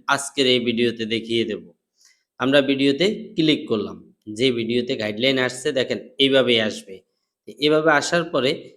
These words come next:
আপনি এখান থেকে এই যে ভিউ ডিটেল লেখা আছে, লাল অপশনটা, এখানে আপনি ক্লিক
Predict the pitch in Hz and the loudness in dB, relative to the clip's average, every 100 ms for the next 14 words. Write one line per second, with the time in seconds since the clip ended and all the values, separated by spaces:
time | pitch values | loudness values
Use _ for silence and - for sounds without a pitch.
0 | _ - 117 131 131 139 139 143 175 180 | _ -6 -4 0 0 0 -2 0 -2 -4
1 | - 156 175 180 175 175 180 160 101 113 | -6 2 4 4 2 4 4 4 0 2
2 | 160 165 131 123 123 113 98 110 120 127 | 4 4 4 2 2 0 0 -4 -4 -2
3 | 120 - 110 110 117 117 113 - - 127 | -2 -2 -6 -2 0 0 -4 -6 -10 -6
4 | 123 180 156 131 123 120 127 - 123 | -2 -2 -2 -4 -4 -4 -10 -8 -6